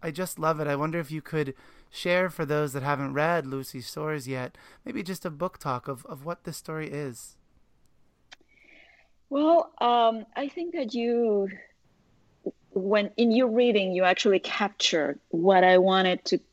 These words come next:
Speaker 2: to capture, uh, what I wanted the reader to see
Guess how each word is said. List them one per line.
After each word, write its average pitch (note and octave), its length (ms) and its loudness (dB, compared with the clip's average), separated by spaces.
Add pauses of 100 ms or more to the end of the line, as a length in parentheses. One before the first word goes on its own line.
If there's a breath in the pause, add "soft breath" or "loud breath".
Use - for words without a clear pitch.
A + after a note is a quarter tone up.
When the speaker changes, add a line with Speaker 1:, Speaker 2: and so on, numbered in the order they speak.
(260)
Speaker 2:
to - 100 -4
capture, - 680 0 (600 loud breath)
uh, F3 500 6
what G3 200 8
I G#3 40 8
wanted A#3 340 2
the F#3+ 100 0
reader A3 360 0
to - 180 -10
see G3+ 580 -6